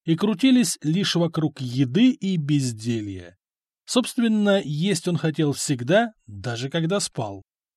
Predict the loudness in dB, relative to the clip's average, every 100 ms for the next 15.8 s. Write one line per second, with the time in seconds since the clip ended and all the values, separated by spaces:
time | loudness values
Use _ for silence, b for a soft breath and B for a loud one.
0 | _ -4 -2 0 0 -2 -2 0 0 -2
1 | -2 -4 -2 0 0 -2 -2 -2 -2 -4
2 | -2 -2 -2 -2 -4 -4 -8 -16 -20 _
3 | _ _ -8 -2 2 4 2 2 -2 0
4 | 0 2 2 2 0 0 0 2 0 0
5 | 0 -2 _ _ 2 4 4 4 4 6
6 | 4 2 2 2 0 -4 -6 -2 2 6
7 | 6 6 2 -2 -8 -20 _ _ _ 2
8 | 2 0 -2 -2 0 0 2 2 0 -6
9 | -4 -6 -4 -2 -2 0 -2 0 0 0
10 | -2 -4 -4 -6 -4 -4 -4 -8 -14 -16
11 | _ _ _ _ _ -4 -2 -2 0 0
12 | 0 2 2 2 2 0 -2 -2 -4 -4
13 | -4 0 2 0 0 -2 -4 -6 -8 -4
14 | -2 0 0 0 0 2 0 0 -2 -2
15 | 0 0 0 -4 -4 0 0